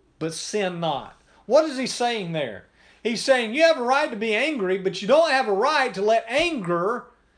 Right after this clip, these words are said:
control you." You see,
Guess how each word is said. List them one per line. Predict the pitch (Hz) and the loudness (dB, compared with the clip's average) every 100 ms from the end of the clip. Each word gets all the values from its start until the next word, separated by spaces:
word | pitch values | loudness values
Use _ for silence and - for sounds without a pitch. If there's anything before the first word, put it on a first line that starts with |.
| _ _ _ | _ _ _
control | - 262 254 - - 339 370 330 180 | 0 0 0 -4 2 4 6 2 -2
you." | 160 110 92 - | -6 -8 -12 -8
You | 165 | -4
see, | 180 - 277 311 311 | -4 0 0 0 -8